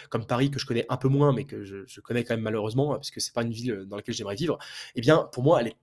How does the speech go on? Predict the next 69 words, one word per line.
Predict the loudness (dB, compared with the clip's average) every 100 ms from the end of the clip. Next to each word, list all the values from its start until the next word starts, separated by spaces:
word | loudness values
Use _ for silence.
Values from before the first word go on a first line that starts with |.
| _ -10
très | 0 2 2
en | 2
deçà | 2 4 2
de | 0
ce |
qu'on | -4
peut | -2 4
avoir | 4 4
aujourd'hui | 0 -4 -2
à | -2
l'étranger. | -2 -6 -6 -8 -16 -8 4
Et | 8 8 4
si | 4 8
on | 8
veut | 8
du | 6
réseau | 8 6
aujourd'hui | 6 4
en | 0
France, | 2 2 2 0
à, | -2 -4 -6
on, | -6
il | -2
faut | 2
aller | 4
à |
Lyon, | 4 2 2
il |
faut | 2
aller | -4
à |
Bordeaux, | -2 2 2
il |
faut | 4
aller | 0
à |
Paris. | 2 -2 -4
Il | -14 -8
faut | 2
pas | 6
aller | 8 8 6
dans | -2 -8
un |
petit | -10 -10 0
bled | 2 2 2
perdu, | -4 -4 0 0
euh, | 0 -4
au |
fin | -8 -6
fond | -2
de, | -2 -4 -10 -20 -20 -14
de, | -2 0
euh, | 2 -2 -4 -6 -10 -12 -14
du, | -14 -14 -14 _
de, | -16 -16 _ -14
je |
sais | 0
pas, | 2
de | 2
la |
région | 0 0
Rhône-Alpes | 4 6 6 4
ou, | 2 2
euh, | 0
de, | -2 -4 -4
de | 0
la |
Bourgogne, | 2 6 4
quoi. | 4